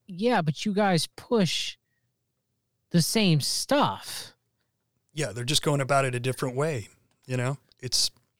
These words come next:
Speaker 2: you're getting there, you're getting to the same place, but they're making you, 'cause you have to have that duality.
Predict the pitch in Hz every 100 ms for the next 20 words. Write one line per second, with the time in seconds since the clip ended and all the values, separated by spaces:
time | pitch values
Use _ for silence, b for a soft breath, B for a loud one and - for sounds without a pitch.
0 | _ _ _ - 131 185 214 196 147 135
1 | 139 143 170 226 196 - 151 135 - 170
2 | 143 - 180 202 160 - - 127 165 170
3 | 160 151 143 135 131 - B B - 160
4 | 175 214 220 160 160 185 160 147 123 135
5 | 135 156 170 131 113